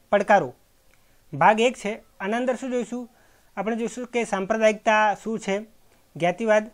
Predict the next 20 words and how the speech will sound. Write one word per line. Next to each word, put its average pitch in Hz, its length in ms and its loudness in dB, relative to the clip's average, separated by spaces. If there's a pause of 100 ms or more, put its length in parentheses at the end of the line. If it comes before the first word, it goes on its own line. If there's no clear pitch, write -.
(420)
અને 185 260 -4
પછી 190 300 -4
લઘુમતીઓ. 170 580 -2 (440)
તો 196 60 2
આ 196 60 6
ત્રણ 233 320 0 (100)
મુદ્દાઓ 202 500 4
આ 214 260 2
વીડિયોની 220 320 -2
અંદર 226 160 0
આપણે 202 240 0
ડિસ્કસ 208 380 -4 (260)
કરીશું. 147 380 -4 (260)
સૌથી 226 200 -2
પહેલાં 247 200 2
તો 240 80 0
આ 233 40 2
વીડિયોને 233 320 -2
તમારા 220 360 0
દરેક 202 320 -2